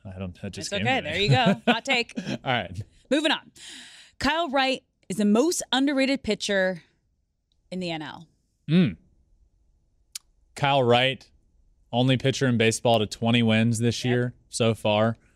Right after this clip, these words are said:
Speaker 1: Um, he's been great, and we do not talk about him as much. And in fact, when you talk about the Braves, you don't even talk.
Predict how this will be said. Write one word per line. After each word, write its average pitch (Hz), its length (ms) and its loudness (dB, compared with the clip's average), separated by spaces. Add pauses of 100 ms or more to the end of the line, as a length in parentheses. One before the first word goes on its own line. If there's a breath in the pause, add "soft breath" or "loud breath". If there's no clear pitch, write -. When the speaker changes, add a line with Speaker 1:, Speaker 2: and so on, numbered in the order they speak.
(580)
Speaker 1:
Um, 82 500 -6 (460)
he's 139 280 0
been 131 240 2
great, 110 500 0
and 107 140 -4
we 131 180 2
do 131 340 4
not 127 340 0
talk 117 260 -2
about 92 260 -4
him 90 220 -4
as 80 120 -8
much. 82 240 -8
And 107 180 0
in 123 120 2
fact, 226 280 0
when 160 100 -4
you 147 80 -4
talk 214 180 2
about 202 180 2
the 143 60 -2
Braves, 156 500 2
you 127 80 4
don't 131 140 2
even 117 160 0
talk. 117 220 0